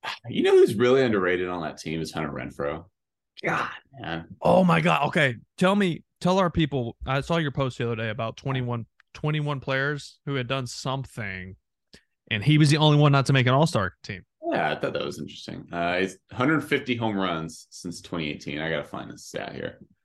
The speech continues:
Speaker 1: I put it on the Wake and Rake social.
Speaker 2: There's twenty-one players that have a hundred and fifty homers since twenty eighteen. He's the only one to not be an all-star.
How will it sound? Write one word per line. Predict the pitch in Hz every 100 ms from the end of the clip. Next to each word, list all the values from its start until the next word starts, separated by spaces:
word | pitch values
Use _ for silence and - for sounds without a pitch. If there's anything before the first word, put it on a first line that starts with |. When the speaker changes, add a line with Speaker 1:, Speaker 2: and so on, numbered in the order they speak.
| -
Speaker 1:
I | 95
put | 156
it | 147
on | 131
the | 107
Wake | 107 101
and | 90
Rake | 85 80 -
social. | - 92 85 - 80 80 -
Speaker 2:
There's | 151 -
twenty-one | - 202 233 233 202
players | 208 196 160
that | 135
have | 131
a | 127 143 -
hundred | 147 151
and | 151
fifty | 160 139 135
homers | 131 135 120 -
since | 110 - 107 -
twenty | - 135 127
eighteen. | 123 110 - 127 110
He's | 110 139 123
the | 131 -
only | 135 147 151 147
one | 135 127 117
to | 110
not | 110 107
be |
an | 107
all-star. | 104 113 - 85